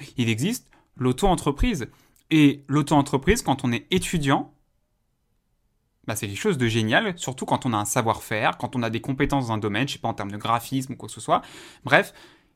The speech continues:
l'auto-entreprise, c'est quoi ? C'est un statut juridique qui permet,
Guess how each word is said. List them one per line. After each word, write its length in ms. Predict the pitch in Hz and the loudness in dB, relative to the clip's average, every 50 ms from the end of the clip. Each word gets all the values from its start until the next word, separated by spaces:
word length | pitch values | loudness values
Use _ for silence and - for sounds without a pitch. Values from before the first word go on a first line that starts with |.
| _ _ - | _ _ 0
l'auto-entreprise, 580 | 127 131 139 143 131 - 135 - - 165 143 | 0 2 2 2 2 0 -2 -2 -2 -2 0
c'est 120 | - - - | 0 0 2
quoi ? 180 | - 208 277 | 2 2 2
C'est 340 | 277 - - 131 120 110 - - _ | 0 0 0 0 -2 -2 -4 -6 _
un 100 | - 117 | -6 -4
statut 260 | 110 - 127 127 165 143 | -2 -2 -2 -2 -2 -2
juridique 520 | 127 117 110 110 135 208 254 - _ _ _ _ _ _ - | -2 -2 -2 -2 -4 -4 -6 -8 _ _ _ _ _ _ -8
qui 140 | - 156 135 | -4 -2 0
permet, 500 | 139 143 123 117 113 120 - 311 - | 2 2 4 4 2 0 0 -2 -4